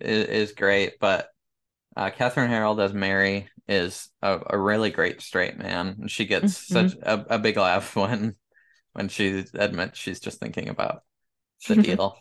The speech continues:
Speaker 1: um, I think is great. But then you've got great smaller parts,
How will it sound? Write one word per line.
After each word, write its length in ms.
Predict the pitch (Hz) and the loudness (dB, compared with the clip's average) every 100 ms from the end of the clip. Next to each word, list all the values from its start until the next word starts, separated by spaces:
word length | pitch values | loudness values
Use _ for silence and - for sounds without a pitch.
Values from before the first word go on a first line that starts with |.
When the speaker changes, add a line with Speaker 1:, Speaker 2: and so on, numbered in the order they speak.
| _ - | _ -6
Speaker 1:
um, 420 | 95 92 95 98 - - | -2 -2 -4 -8 -12 -14
I 60 | |
think 220 | 104 110 | -10 -10
is 80 | 101 | -10
great. 300 | - 50 - - | -6 -4 -4 -8
But 120 | - | -4
then 140 | 104 92 | -2 -2
you've 140 | 92 | -4
got 280 | 87 - - _ _ _ _ _ _ _ _ _ _ _ - | -4 -4 -6 _ _ _ _ _ _ _ _ _ _ _ 0
great 400 | 120 117 - - | 4 4 0 -4
smaller 420 | 113 95 98 92 | 0 4 4 2
parts, 840 | - 95 92 - - - - - | 4 4 4 -2 -12 -14 -14 -20